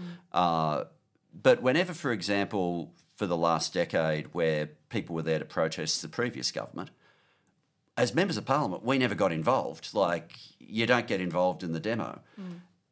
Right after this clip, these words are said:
Speaker 1: This time, you had, in advance, Susan Ley, it's been reported, addressing the protesters, telling them,
Speaker 2: That's right.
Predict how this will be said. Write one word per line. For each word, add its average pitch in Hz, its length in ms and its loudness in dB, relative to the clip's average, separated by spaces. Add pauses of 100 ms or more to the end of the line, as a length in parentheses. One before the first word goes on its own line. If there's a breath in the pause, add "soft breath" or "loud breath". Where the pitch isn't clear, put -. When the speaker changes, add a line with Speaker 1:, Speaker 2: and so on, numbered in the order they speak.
(120)
Speaker 1:
This 180 260 2
time, 92 460 0 (580 soft breath)
you 120 140 6
had, 113 500 4 (180)
in 156 180 4
advance, 113 920 0 (320 soft breath)
Susan 120 440 0
Ley, 101 300 2
it's - 160 -4
been 90 240 -2
reported, 87 680 -2
addressing 87 760 -2 (120)
the 92 100 -6
protesters, 82 720 -2
telling 92 380 0
them, 80 280 -2
Speaker 2:
That's - 240 -14
right. 160 160 -16